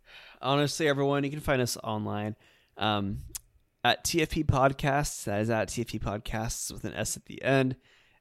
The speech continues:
Uh, that is our TikTok, Instagram, and Twitter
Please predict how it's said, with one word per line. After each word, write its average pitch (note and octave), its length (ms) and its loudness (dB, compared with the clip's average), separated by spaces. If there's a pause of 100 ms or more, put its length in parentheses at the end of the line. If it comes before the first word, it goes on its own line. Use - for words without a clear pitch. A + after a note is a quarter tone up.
(120)
Uh, G2+ 260 0
that A2 220 -2
is A2 260 -8
our G2+ 220 -8
TikTok, C3+ 560 4
Instagram, B2 800 2 (500)
and G3+ 180 6
Twitter F3 520 6